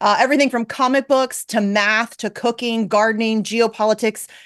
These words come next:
you name it. Uh, Chicho's covering it. So you can also find him o-, over on Twitter at Chycho. It's C H Y C H O, or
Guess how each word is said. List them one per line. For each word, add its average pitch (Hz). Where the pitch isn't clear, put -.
you 254
name 208
it. 202
Uh, 185
Chicho's 220
covering 175
it. 156
So 208
you 233
can 254
also 262
find 285
him 269
o-, 262
over 233
on 190
Twitter 311
at 220
Chycho. 233
It's -
C 247
H 240
Y 202
C 254
H 262
O, 185
or 330